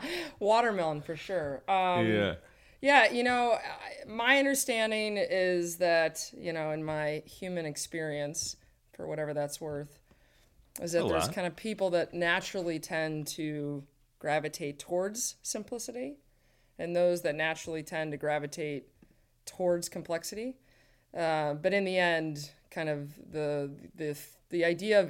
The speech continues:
Speaker 1: entropy always gets us. <laughs> There's just
Speaker 2: Yeah.
Speaker 1: no way to escape it. Kind of this, like, sense or measure of uncertainty or randomness kind of is out to get us all. You know, it's kind of a n-, natural order of things.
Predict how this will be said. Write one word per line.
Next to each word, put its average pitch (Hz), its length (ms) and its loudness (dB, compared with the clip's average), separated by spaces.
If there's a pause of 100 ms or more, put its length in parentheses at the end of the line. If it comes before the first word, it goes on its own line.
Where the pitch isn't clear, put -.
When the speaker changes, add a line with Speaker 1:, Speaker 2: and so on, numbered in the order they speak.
Speaker 1:
entropy 185 560 0
always 151 340 2
gets - 280 -6
us. - 360 -10 (160)
<laughs> - 220 -10
There's 220 560 4
just 95 260 6
Speaker 2:
Yeah. 90 60 -2 (400)
Speaker 1:
no 226 260 8
way 208 180 6
to 175 300 6 (360)
escape 175 600 0
it. 127 200 -4 (180)
Kind 175 140 -2
of 160 80 -2
this, 151 260 -4
like, 147 200 -2
sense 165 420 -2
or 143 140 -4
measure 156 400 0
of 143 100 -4
uncertainty 147 640 -2
or 139 80 -6
randomness 143 880 -4 (540)
kind 156 180 -4
of 147 80 0
is 143 200 -4
out 160 260 0
to 143 440 -6
get 165 160 2
us 151 160 0
all. 147 440 0 (160)
You - 100 -10
know, 143 220 -8
it's 196 120 -14
kind 151 260 -10
of 143 60 -6
a 143 220 -10
n-, 147 240 -14 (160)
natural 151 580 -6
order 147 340 -4
of 139 120 -8
things. 143 520 -6